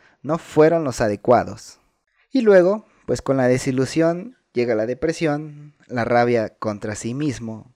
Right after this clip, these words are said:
la incapacidad de soportar el mal ajeno, como una proyección de la impaciencia que tenemos contra nosotros mismos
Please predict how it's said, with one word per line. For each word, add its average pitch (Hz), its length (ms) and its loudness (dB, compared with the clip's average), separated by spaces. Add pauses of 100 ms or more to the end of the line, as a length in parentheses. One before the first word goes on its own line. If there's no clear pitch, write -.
(280)
la 147 140 0
incapacidad 139 600 0
de 117 120 -4
soportar 120 680 -8
el 127 120 -10
mal 110 240 -6
ajeno, 123 540 -8 (520)
como 127 200 -4
una 131 220 -2
proyección 123 840 -4
de 104 300 -8
la 98 560 -6 (200)
impaciencia 107 1080 -8
que - 160 -16
tenemos 107 640 -10
contra 92 400 -12
nosotros 98 560 -12
mismos 160 560 -8